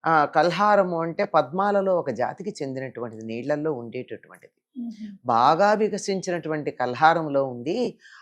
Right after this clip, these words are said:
Speaker 1: అరుణ కిరణజాలై, ఎర్రని కిరణముల సముదాయంతో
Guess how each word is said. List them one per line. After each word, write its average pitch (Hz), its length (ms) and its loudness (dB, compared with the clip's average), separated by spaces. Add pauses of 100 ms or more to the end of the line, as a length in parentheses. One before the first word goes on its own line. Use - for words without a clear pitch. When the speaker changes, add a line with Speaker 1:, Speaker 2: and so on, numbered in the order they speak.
(140)
Speaker 1:
అరుణ 196 360 2
కిరణజాలై, 190 1300 2 (420)
ఎర్రని 139 600 0 (360)
కిరణముల 202 640 4
సముదాయంతో 160 1120 8